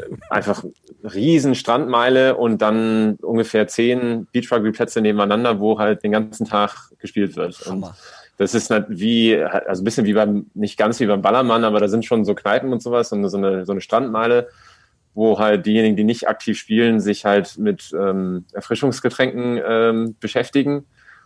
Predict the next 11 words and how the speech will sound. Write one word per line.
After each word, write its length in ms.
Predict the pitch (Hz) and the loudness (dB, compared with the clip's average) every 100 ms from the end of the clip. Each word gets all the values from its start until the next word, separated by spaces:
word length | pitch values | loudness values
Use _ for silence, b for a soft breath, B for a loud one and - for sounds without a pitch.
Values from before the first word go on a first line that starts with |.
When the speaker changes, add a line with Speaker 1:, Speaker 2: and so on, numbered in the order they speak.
| b _ _ | b _ _
Speaker 1:
Und 560 | - 110 107 101 98 - | 2 4 6 4 2 2
dementsprechend 640 | 107 107 110 104 101 104 - | 4 4 2 2 2 0 -2
ist 160 | 113 - | -4 0
auch 120 | 98 | 0
die 120 | - | 0
Stimmung 320 | - 98 95 | 0 2 2
da. 160 | 92 90 | 2 2
Also 180 | 95 92 | 0 -2
es 180 | 90 104 | -4 -4
ist 140 | - | -2
einfach, 480 | 98 95 90 - | -2 0 -2 -4